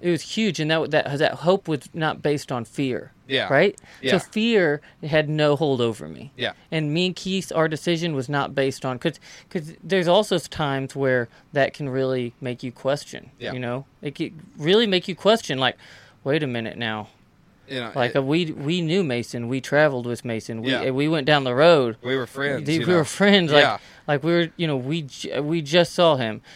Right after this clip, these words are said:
Speaker 2: Yeah.
Speaker 1: Um, you know, and that could be us.
Speaker 2: Yeah.
Speaker 1: And so what is, what is my face like? And, and, and,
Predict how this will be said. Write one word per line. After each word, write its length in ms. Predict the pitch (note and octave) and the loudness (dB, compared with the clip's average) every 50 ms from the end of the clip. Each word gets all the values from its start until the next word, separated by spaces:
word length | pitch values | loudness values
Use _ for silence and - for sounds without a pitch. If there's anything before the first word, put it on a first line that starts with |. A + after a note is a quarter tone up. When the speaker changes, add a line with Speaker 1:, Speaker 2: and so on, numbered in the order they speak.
| - | -10
Speaker 2:
Yeah. 180 | - B2+ A#2+ A2 D#3+ D#3 D3+ C3 | -6 -4 -4 -2 0 0 -2 -2
Speaker 1:
Um, 160 | A#2+ A2+ B2+ _ _ - _ _ _ - | -4 -6 -10 _ _ -20 _ _ _ -8
you 80 | D#3+ | -6
know, 160 | C#3 C3 B2+ B2 | -4 -2 -2 -2
and 100 | B2 C3 | 0 0
that 140 | D3 C3+ | 0 0
could 160 | - - C3 B2 | 0 -4 -6 -4
be 160 | B2+ A#2+ B2 | -2 0 2
us. 380 | C#3 C3 - - - - - _ _ | 2 2 0 -4 -12 -16 -18 _ _
Speaker 2:
Yeah. 200 | - A#2 A#2 A2+ G#2 | -8 -4 -4 -2 -2
Speaker 1:
And 120 | C#3 C3 | -4 -6
so 440 | - - D#3 C3+ C3 B2 A#2+ A2+ - _ _ _ _ - _ _ _ _ | -6 -4 -2 0 0 0 -2 -4 -8 _ _ _ _ -20 _ _ _ _
what 280 | - C3+ C3 D3 D#3 E3 | -12 -6 -4 -2 -2 -2
is, 180 | E3 C#3+ C3 - - | -2 -6 -6 -12 -12
what 180 | - C#3+ D3 C#3+ | -6 -4 -4 -4
is 80 | C3+ B2+ | -4 -4
my 180 | B2+ A#2+ A#2 | -6 -6 -6
face 380 | A2+ - - G#2+ G#2+ G#2+ - - | -6 -6 -6 -6 -6 -6 -8 -10
like? 300 | - D2+ D2 C#2+ - - | -8 -8 -8 -8 -10 -12
And, 140 | B2+ A#2+ - | -12 -10 -10
and, 180 | - B2 A#2+ A#2+ - | -10 -10 -12 -10 -10
and, 280 | - C3 B2 A#2+ A2+ | -8 -8 -8 -8 -8